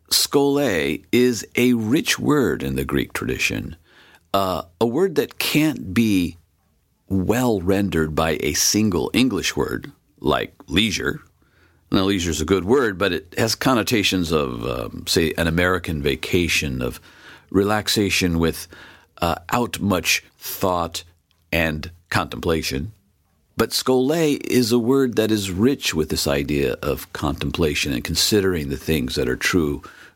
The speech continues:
good, and beautiful. So it's not really, um,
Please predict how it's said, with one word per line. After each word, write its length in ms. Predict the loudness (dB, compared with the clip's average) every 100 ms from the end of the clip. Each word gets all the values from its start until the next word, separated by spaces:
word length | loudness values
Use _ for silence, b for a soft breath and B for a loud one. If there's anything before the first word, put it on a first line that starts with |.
| 0
good, 220 | 0 2
and 160 | -4 0
beautiful. 600 | 2 2 2 -2 -4 -8 B B B
So 220 | 0 2 2
it's 220 | -2 -10 _ _
not 240 | 0 0 0
really, 540 | 2 4 4 2 -2
um, 340 | -2 0 0